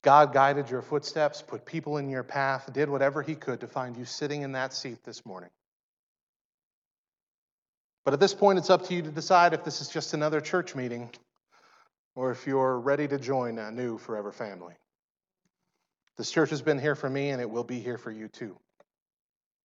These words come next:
John and the worship team are gonna come back up, and we're gonna sing one final song. And while that song's playing, I encourage you, if you are ready to join a church,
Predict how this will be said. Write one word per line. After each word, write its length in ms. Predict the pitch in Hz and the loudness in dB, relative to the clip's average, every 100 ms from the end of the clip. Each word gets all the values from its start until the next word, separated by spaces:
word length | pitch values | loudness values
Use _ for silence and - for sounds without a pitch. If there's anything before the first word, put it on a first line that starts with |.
| _ _ _ _ _ _ _ _ _ _ | _ _ _ _ _ _ _ _ _ _
John 220 | 165 170 | 4 6
and 80 | 160 | 6
the 40 | |
worship 260 | 147 156 147 | 4 2 -2
team 220 | 160 143 | -4 -2
are 40 | 139 | -2
gonna 160 | 131 | -2
come 200 | - 143 | -2 -2
back 240 | 135 123 139 | -2 -2 0
up, 260 | 131 - | -2 -2
and 180 | 120 107 - | -10 -12 -12
we're 100 | 135 | -8
gonna 100 | 127 | -6
sing 240 | 113 143 | -6 -6
one 140 | 127 120 | -4 -2
final 280 | 143 127 113 | 0 0 0
song. 380 | - 123 104 - - _ _ _ _ _ _ _ _ _ _ _ _ - _ _ _ _ | 0 0 0 -6 -20 _ _ _ _ _ _ _ _ _ _ _ _ -20 _ _ _ _
And 100 | 127 | 2
while 140 | 131 170 | 8 8
that 160 | 170 | 8
song's 260 | - 175 165 | 6 2 2
playing, 380 | - 170 156 147 | 2 4 4 4
I 100 | 147 | 2
encourage 420 | 139 175 165 135 | 0 4 4 4
you, 140 | 135 | 0
if 160 | 123 - | -4 -4
you 160 | 170 208 | 0 2
are 100 | 185 | 4
ready 320 | 151 165 180 | 4 4 4
to 60 | 165 | 0
join 280 | 143 165 | -2 -2
a 60 | 165 | -2
church, 360 | - 160 107 | 0 -2 -2